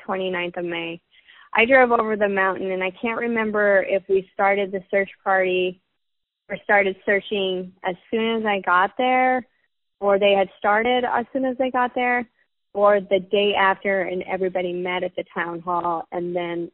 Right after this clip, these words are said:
were assigned areas to go look in. I don't remember anything outside of a community search that happened,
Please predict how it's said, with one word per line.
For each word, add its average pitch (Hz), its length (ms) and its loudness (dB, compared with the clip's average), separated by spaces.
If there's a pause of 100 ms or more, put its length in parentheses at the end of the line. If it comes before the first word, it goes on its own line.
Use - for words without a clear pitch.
(100)
were 175 180 2
assigned 175 500 -6 (140)
areas 165 560 -6 (200)
to - 80 -8
go - 180 -2
look - 260 -6
in. - 280 -8 (760)
I 277 60 -4
don't 320 160 6
remember 226 500 4 (100)
anything 220 460 0
outside 196 500 0
of 190 160 0
a 180 160 -8 (120)
community 208 840 -4
search 254 340 -2 (1900)
that 190 140 0
happened, 214 540 0